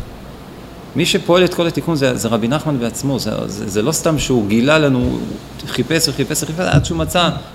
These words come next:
את התיקון הכללי. אלא הוא יצר, זה, מה זה הוא מצא? זה כשהוא בעצם הצליח בכוחו, בכוח עבודתו, בכוח צדקותו, אה, ליצור, ליצור פה איזשהו משהו,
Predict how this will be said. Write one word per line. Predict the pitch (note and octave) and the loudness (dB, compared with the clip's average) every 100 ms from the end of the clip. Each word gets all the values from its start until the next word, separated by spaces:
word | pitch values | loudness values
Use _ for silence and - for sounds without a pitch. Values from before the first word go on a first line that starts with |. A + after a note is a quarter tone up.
| - | -2
את | C#3 | 0
התיקון | C3 C#3+ D#3 | 2 2 2
הכללי. | D3 C#3 C#3 A2+ - - - - - | 0 2 2 2 -2 -8 -10 -10 -4
אלא | A#2 B2+ - | 0 2 2
הוא | D3+ | 2
יצר, | F3+ D3 - F3+ D#3 G3+ | 2 2 4 4 4 0
זה, | A2+ - | -4 -4
מה | A#2 | -2
זה | C#3+ F#3 | 0 0
הוא | |
מצא? | D3 - - F#2+ | 0 0 -2 -2
זה | F#2 | -4
כשהוא | - C#3 - D3+ | -6 -6 -2 0
בעצם | F3+ E3+ F3+ D#3+ | 0 0 0 0
הצליח | - - F3 E3+ | 0 0 2 2
בכוחו, | C3 - A#2+ D#3 | 0 -4 -4 -2
בכוח | C3+ A2+ C#3 | -2 0 0
עבודתו, | B2+ A#2+ A#2+ C3 | 0 -2 -2 -4
בכוח | G#2 C3 | -2 -4
צדקותו, | - A3 - - E3 D3+ - - - - - - - - - | -4 -6 -6 0 2 2 0 -12 -12 -14 -14 -14 -14 -12 0
אה, | A2 A2 A2 G#2 G#2 A2 A2 - | 4 6 4 4 2 0 0 -2
ליצור, | - F#2+ - G3+ F#3+ C#3+ | -4 0 4 4 4 0
ליצור | B2 - G3 | 0 0 0
פה | G3 | 2
איזשהו | E3 - D3 | 0 2 2
משהו, | F3 E3+ E3 | 2 2 4